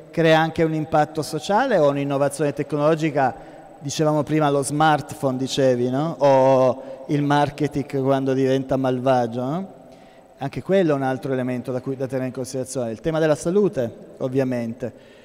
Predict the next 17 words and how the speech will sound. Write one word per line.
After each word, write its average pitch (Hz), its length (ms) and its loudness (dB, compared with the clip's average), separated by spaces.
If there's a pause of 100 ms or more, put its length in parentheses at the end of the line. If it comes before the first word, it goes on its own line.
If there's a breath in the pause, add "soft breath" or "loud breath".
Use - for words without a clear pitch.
(400 loud breath)
Il - 120 -16
tema 147 220 2
della 147 200 2
sicurezza, 165 1040 0 (800 loud breath)
però 180 160 2
intesa 208 480 2
come, 180 920 0
eh, 131 1160 2 (200)
qua-, 165 200 0
coesione 165 540 0
sociale, 147 640 0
non 135 440 -6 (300)
sa-, - 180 -12 (140)
sicurezza 143 600 -2
come 135 320 -2
controllo, 131 600 -2
sorveglianza. 127 880 -4